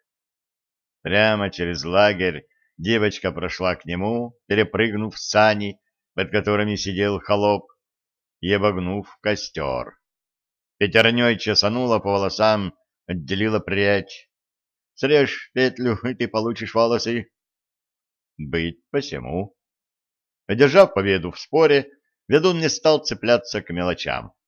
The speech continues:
Он сам кончиком косаря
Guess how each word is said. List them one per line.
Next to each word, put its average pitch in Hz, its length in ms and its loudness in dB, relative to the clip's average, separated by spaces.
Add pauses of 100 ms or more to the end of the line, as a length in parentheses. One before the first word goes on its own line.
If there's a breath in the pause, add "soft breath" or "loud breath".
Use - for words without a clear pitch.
(880)
Он 117 160 2
сам 131 420 4
кончиком 107 600 -2
косаря 101 680 0